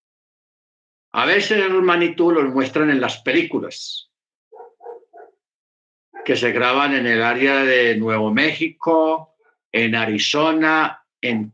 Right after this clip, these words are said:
Texas, en Nue-, en, sí, más que todo en esos estados, que son unas, unos palos, unas estacas que están talladas con figuras de águilas,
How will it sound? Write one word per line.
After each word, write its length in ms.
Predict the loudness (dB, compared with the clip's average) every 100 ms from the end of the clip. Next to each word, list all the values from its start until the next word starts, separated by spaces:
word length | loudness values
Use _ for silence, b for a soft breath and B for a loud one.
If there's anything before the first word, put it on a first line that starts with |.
| -2
Texas, 760 | 0 0 0 0 0 -6 -12 -4
en 280 | -2 0
Nue-, 360 | 0 0 0 0
en, 1040 | -2 -2 0 0 0 0 -2 -4 -8 -14 _ _ _ _ _ _ _
sí, 180 | -2 0
más 160 | 0 -2
que 140 | -2
todo 160 | 0 2
en 80 | 2
esos 260 | -2 -2
estados, 800 | -4 -4 -2 0 0 -4 -6 -20 _ _ _ _ _ _ _ _ _ _ _ _
que 140 | -6 -2
son 260 | 0 2
unas, 640 | 2 2 2 0 -4 -10 -20 _ _ _ -6
unos 680 | 0 2 2 -2 -12 _ _ _ _ -4
palos, 560 | 0 2 2 0 -4 -8
unas 240 | -2 -2
estacas 640 | -2 -4 -4 -4 -4 -8
que 80 | -6
están 360 | -6 -4 -6 -2
talladas 520 | -2 0 0 -2 -2
con 260 | -6 -4
figuras 420 | -4 -2 0 0 0
de 140 | 2
águilas, 800 | 2 0 -2 -2 0 -4 -8 -20